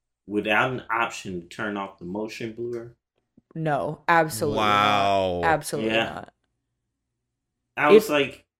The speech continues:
Speaker 1: "That's wild." They just updated it after people were complaining, like, "Come on, stop this."
Speaker 2: That,
Speaker 1: So
Speaker 2: uh,
Speaker 1: now
Speaker 2: I
Speaker 1: you have the option to turn off the motion.
Speaker 2: Well, h-, thank God.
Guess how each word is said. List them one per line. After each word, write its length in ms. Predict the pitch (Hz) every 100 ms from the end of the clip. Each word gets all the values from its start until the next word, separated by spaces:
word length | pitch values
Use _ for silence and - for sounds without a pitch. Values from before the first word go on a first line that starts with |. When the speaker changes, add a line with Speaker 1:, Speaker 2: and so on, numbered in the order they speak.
| _ _ _ -
Speaker 1:
"That's 300 | - 135 -
wild." 440 | 107 90 80 - _ _ _
They 260 | 135 165 151
just 440 | - 165 175 -
updated 580 | 226 226 208 165 117 101
it 240 | 87 - _ _ _ -
after 680 | 139 135 - 127 117 110
people 380 | 104 - 131 117
were 160 | 117 107
complaining, 560 | 110 101 143 123 110
like, 380 | 101 98 92 - _ _
"Come 100 | -
on, 180 | 110 82 _ _ _ _
stop 480 | - - - 147 -
this." 100 | -
Speaker 2:
That, 260 | 180 185 - - - _ -
Speaker 1:
So 100 | -
Speaker 2:
uh, 260 | 190 175 151
Speaker 1:
now 220 | 127 156
Speaker 2:
I 40 | 165
Speaker 1:
you 120 | 165
have 200 | 160 143
the 80 | 107
option 360 | 131 127 -
to 100 | 110
turn 240 | 95 110 92
off 180 | 82 -
the 60 | 90
motion. 440 | 85 80 - - _ _ _ _
Speaker 2:
Well, 320 | 160 160 156 -
h-, 60 | - - _ -
thank 180 | 156 -
God. 320 | 156 143